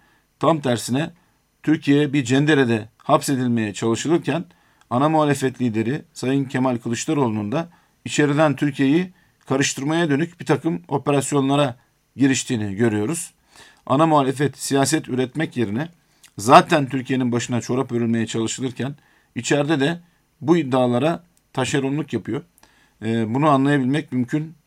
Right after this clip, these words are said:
değil. Şimdi sevgili dinleyiciler, işin bir başka tarafı daha var. Amerika Birleşik Devletleri'nde devam eden dava ile ilgili Cumhurbaşkanı Recep Tayyip Erdoğan bugün çok net ifadeler kullandı. Amerikan yönetiminde,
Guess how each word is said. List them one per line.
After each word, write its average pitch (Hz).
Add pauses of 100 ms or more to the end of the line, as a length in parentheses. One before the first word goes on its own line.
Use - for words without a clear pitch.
değil. 117 (840)
Şimdi 143
sevgili 160
dinleyiciler, 127
işin 165
bir 160
başka 156
tarafı 147
daha 151
var. 127 (1600)
Amerika 147
Birleşik 151
Devletleri'nde 147
devam 143
eden 113
dava 120
ile 120
ilgili 104 (480)
Cumhurbaşkanı 139
Recep 131
Tayyip 135
Erdoğan 135 (120)
bugün 131
çok 127
net 127
ifadeler 113
kullandı. 95 (560)
Amerikan 135
yönetiminde, 131